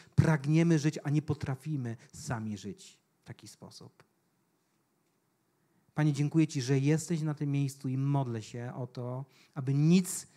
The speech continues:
nie stanowiło przeszkody, żadna niewiara,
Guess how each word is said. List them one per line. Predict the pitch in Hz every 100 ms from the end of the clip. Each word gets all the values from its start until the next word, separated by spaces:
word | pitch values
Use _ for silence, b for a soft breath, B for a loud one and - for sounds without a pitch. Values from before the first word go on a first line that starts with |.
| b -
nie | 139 151 156 165
stanowiło | 147 - 143 139 123 151 143 143 143
przeszkody, | - 143 120 - 156 127 104 113 127 b b b _ _ _ _ _ _ _ _ _ _ _ _ _ -
żadna | 151 151 143
niewiara, | 143 127 139 156 165 160 160